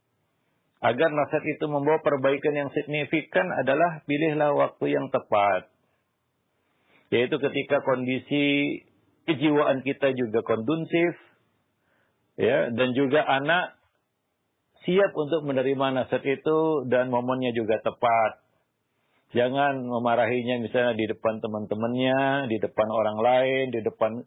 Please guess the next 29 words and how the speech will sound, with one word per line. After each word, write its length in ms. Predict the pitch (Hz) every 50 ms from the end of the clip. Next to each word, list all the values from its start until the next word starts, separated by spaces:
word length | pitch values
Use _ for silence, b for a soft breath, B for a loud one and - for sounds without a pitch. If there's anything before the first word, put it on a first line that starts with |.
| _ _
kakek 340 | - 110 104 - - 110 98
neneknya 640 | 110 107 110 113 123 135 135 135 139 139 139 139
misalnya, 720 | 139 143 127 - 143 139 139 143 147 147 151 151 151 151 139
atau 160 | - 123 120
paman 380 | - - 110 110 113 113 110 110
bibinya, 640 | 113 117 107 120 135 143 151 143 151 151 151 156 147
di 80 | 123 123
depan 400 | 110 113 - - 113 117 113 113
orang 320 | 113 113 110 110 110 110
banyak. 480 | 113 120 131 139 151 156 156 156 156 - - _ _ _ _ _ _ _ _ _ _ _ _ _ b b b b b b b b b b _ -
Ya, 320 | 107 117 123 151 160 - -
nah 240 | 113 107 107 110 113 113
itu, 260 | 113 - 135 135 131 127 123 120 113 - - - - - - -
eh, 640 | 110 110 110 110 110 110 110 110 110 113 110 107 107 104
manusia 880 | 107 113 120 131 135 131 - 165 165 160 156 147 147 147 147 143 - - - _
sampai 340 | - 131 127 131 135 143 147
anak 220 | 147 147 143 143 -
kecil 340 | 143 139 - 156 151 143 123 -
sekalipun 800 | - 143 139 135 139 131 - 139 151 156 156 156 151 143 135 127 - _ _ _ _ _ _ _ _ _ _ _ -
ya 160 | - 117 110
punya 380 | - 143 143 143 147 151 147 -
kecenderungan 560 | 139 - 143 131 127 131 139 139 135 143 139 143
untuk 260 | 139 127 - 151 143 - - -
self 180 | 139 135 135 - -
defense, 480 | 127 131 131 - 139 139 147 147 147 147 - 127
yaitu 300 | 127 131 - - 143 139
memperha-, 420 | 131 123 - - 120 113 131 -
mempertahankan 880 | 139 131 123 123 - 123 127 - 120 110 131 131 131 123 135 127 131 131
diri 540 | 135 139 147 143 151 156 156 160 151 -